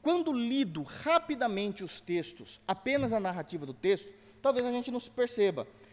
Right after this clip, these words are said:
Então, é nesses pontos que eu quero primeiro provar, então, para os irmãos que tudo que foi feito, tudo que foi escrito, toda a história do Novo Testamento, ela é um cumprimento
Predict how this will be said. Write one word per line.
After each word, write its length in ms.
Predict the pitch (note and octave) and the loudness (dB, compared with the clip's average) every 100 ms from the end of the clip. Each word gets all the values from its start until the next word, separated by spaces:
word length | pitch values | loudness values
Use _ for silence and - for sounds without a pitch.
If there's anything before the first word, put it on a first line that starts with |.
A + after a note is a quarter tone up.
| - G#3 | -12 -2
Então, 320 | G3+ B3 C4 - | 6 6 6 2
é 120 | A3 | 2
nesses 400 | A3 E4 - C4 | 4 2 0 -2
pontos 240 | C4 B3+ | 0 0
que 60 | - | 0
eu 20 | |
quero 180 | A3 A3+ | 4 4
primeiro 440 | A3+ A#3+ G3 G#3+ A3 - - - - | 4 4 6 4 2 -10 -20 -12 4
provar, 360 | C4 F#3+ G#3 | 6 8 8
então, 220 | A#3+ A3+ | 8 4
para 140 | A3 G#3+ | 4 2
os 100 | F3 | 0
irmãos 320 | F3 D3 D#3 | -2 -2 -2
que 120 | - | -6
tudo 500 | - - - G4 F#4 | -10 -8 6 6 6
que 100 | C4 | -4
foi 220 | C4+ C4+ | 0 2
feito, 380 | B3 A3 F#3 - | 2 4 2 0
tudo 180 | - C4+ | -8 -10
que 60 | - | -8
foi 120 | C4 | -8
escrito, 540 | A3+ - F#3+ F#3+ - - - - - | -8 -6 -6 -6 -10 -20 -20 -20 -2
toda 180 | D4 C#4+ | 2 2
a 20 | |
história 440 | C#4+ - - C4+ C#4 | 0 -2 6 6 6
do 80 | |
Novo 160 | B3 A3+ | 2 0
Testamento, 480 | G#3 G3 D#3+ F3 - - - - - _ _ - | -2 -2 -2 -2 -6 -20 -20 -20 -20 _ _ 2
ela 260 | A#3 B3 B3+ | 6 8 8
é 240 | G#3+ A3 | 6 4
um 80 | G#3 | 0
cumprimento 720 | - D#4 D#4+ B3+ A3+ A3+ - | 0 -2 0 2 2 -2 -12